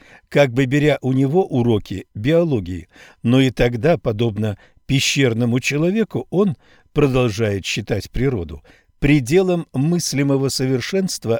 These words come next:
решений. Он надеется, что, может быть, когда-нибудь потом, в далёком будущем, ему удастся сравняться с природой в безупречности действий, но это уже будет конец пути.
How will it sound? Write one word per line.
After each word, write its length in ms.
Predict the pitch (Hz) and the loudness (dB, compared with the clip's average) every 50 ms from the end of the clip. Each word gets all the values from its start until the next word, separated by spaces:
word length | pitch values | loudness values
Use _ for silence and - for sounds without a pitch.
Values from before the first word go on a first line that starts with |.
| - - | -2 -4
решений. 640 | 131 139 165 - - - 165 135 98 82 82 - - - - - - - _ _ | -4 -4 -4 -6 -4 -4 -2 -2 -2 -6 -8 -12 -18 -20 -20 -20 -20 -20 _ _
Он 220 | - 139 139 135 135 | 0 2 4 4 4
надеется, 560 | 139 135 117 131 127 123 117 107 - - 117 | 4 2 2 2 0 0 0 0 -2 -4 -4
что, 240 | - - - 123 117 | -6 -2 -2 0 0
может 420 | 113 107 107 104 95 107 120 120 | 2 2 0 0 -2 -4 -4 -6
быть, 220 | 120 147 160 - - | -4 -6 -6 -6 -2
когда-нибудь 800 | - 160 156 147 143 165 160 156 165 160 147 160 160 - - - - - - - _ _ _ | -2 -2 -2 0 0 0 0 2 0 -2 -4 -4 -6 -6 -10 -16 -20 -20 -20 -20 _ _ _
потом, 580 | - 202 208 - - 127 113 107 104 131 156 - _ _ _ _ - | 2 2 2 2 0 0 0 2 0 -2 -4 -8 _ _ _ _ -10
в 160 | 110 117 131 | -8 -2 2
далёком 500 | 180 214 220 196 147 - 143 127 131 127 | 2 4 4 4 2 2 0 -2 -2 -2
будущем, 520 | 110 87 78 78 - - - - 82 - - - - _ _ | -4 -6 -8 -10 -12 -12 -14 -14 -14 -14 -18 -20 -20 _ _
ему 260 | - 120 139 147 147 139 | -2 0 2 4 4 4
удастся 520 | 135 117 104 160 202 190 - - 190 - | 2 4 4 2 2 2 -2 -4 -4 -4
сравняться 600 | - - 143 143 127 123 117 107 98 - - 107 | -4 -2 -2 0 0 0 0 -2 -4 -4 -6 -8
с 80 | 104 - | -8 -8
природой 600 | - - 123 110 110 143 196 160 120 87 71 - - - - - _ - | -6 -4 -2 -2 0 0 0 0 -2 -4 -6 -8 -16 -20 -20 -20 _ -18
в 80 | 98 90 | -16 -4
безупречности 1000 | 95 127 139 120 127 139 120 - 139 139 127 - - 120 113 - - - 117 101 | 0 2 2 4 2 0 0 2 0 0 0 -2 -4 -6 -6 -6 -6 -8 -8 -6
действий, 600 | 98 101 98 95 - - - - 143 170 - - _ _ _ _ _ _ _ _ _ | -6 -6 -6 -6 -8 -10 -10 -10 -10 -10 -10 -14 _ _ _ _ _ _ _ _ _
но 200 | 127 147 180 220 | 2 4 4 4
это 220 | 247 240 - 262 | 4 2 2 -2
уже 260 | 240 220 175 185 208 | -2 0 2 2 2
будет 340 | 185 156 170 170 185 165 - | 2 0 -2 -2 -4 -6 -4
конец 400 | - 131 113 110 107 113 - - | -4 -2 -2 -2 -2 -4 -6 -8
пути. 440 | - - - - - - 80 78 | -10 -12 -12 -12 -12 -12 -12 -12